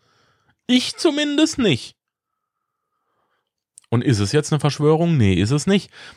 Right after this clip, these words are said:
Dass die Menschen Hamsterkäufe machen auf Toilettenpapier, P-, Papier,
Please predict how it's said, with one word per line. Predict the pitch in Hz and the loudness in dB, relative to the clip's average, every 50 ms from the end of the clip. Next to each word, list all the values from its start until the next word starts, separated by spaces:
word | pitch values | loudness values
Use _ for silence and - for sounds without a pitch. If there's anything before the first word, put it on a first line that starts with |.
| _ - | _ -8
Dass | - 98 - | -6 -6 -4
die | - 110 95 | -2 -2 0
Menschen | 87 90 87 90 90 - - 95 87 90 | 0 0 0 -2 -2 -4 -2 -2 0 0
Hamsterkäufe | 104 151 196 202 - - 123 117 - - 117 101 95 - 101 | 0 0 0 -2 0 0 -2 0 2 2 2 2 2 2 0
machen | 101 101 98 110 | 0 0 0 0
auf | 87 90 - | -2 -2 -2
Toilettenpapier, | - - 92 98 135 - - 127 101 - 90 - - 90 95 101 - - - _ | 0 0 0 2 0 0 -2 -4 -4 -4 -4 -6 -4 -6 -6 -6 -8 -16 -20 _
P-, | - 113 98 85 _ _ _ _ - 117 104 - - - | -4 -2 -2 -2 _ _ _ _ -14 -14 -10 -6 -6 -6
Papier, | 92 - - - 113 113 - - 131 143 165 | -6 -6 -4 -6 -6 -4 -2 -2 0 0 0